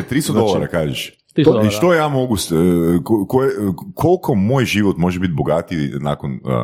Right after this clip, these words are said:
Speaker 1: purchase-a od tih tristo dolara?
Speaker 3: Sve da si me vrlo brzo počeo zabrinjavati, nisam siguran da tvoj može biti kvalitetniji ovoga, ali generalno ekipi. Ne, mislim da, pazi, kad kažeš, znači, šta može biti ovoga kvalitetniji kao tako, znači, sad sa tim je,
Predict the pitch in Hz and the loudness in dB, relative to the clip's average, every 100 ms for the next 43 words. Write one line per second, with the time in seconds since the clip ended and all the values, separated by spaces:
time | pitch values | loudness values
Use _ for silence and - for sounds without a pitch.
0 | 58 62 64 95 - - 73 65 71 71 | -2 -4 0 -2 -2 -6 -10 -8 -4 -2
1 | 76 67 64 53 55 165 190 170 165 147 | -2 -4 -4 -4 -2 0 -2 -2 -2 -2
2 | - 147 175 160 151 156 - 135 117 110 | -4 -2 0 2 2 0 0 0 2 2
3 | 127 160 - 143 139 - 131 120 110 - | 0 0 0 -2 0 0 2 2 0 0
4 | 147 120 110 110 117 - 117 113 127 120 | 0 0 -2 0 -2 -2 -4 0 2 4
5 | 135 165 185 202 202 190 151 143 135 156 | 4 2 0 2 2 2 0 0 0 2
6 | 208 180 139 131 123 120 127 123 190 175 | 4 4 0 0 -2 0 0 2 2 0
7 | - 127 120 - - - - 170 180 226 | -2 -4 -2 -2 -2 -6 -4 -6 -4 -4
8 | 214 165 151 135 - 139 131 101 - - | -2 -2 -2 -4 -6 -4 -2 -4 -8 0
9 | 285 - - - - 143 147 156 151 143 | 0 0 -8 -8 -4 -2 0 0 -2 -2
10 | 143 123 - - 143 147 135 131 135 127 | -2 -4 -2 2 2 2 -2 -2 0 2
11 | 120 120 117 - 123 117 135 135 131 113 | 2 2 -2 -2 -2 0 0 2 2 2
12 | - 117 110 110 107 107 107 101 110 147 | 2 0 2 0 0 -2 -2 0 0 -2
13 | 156 151 165 165 - 139 139 | -2 -2 2 2 2 2 0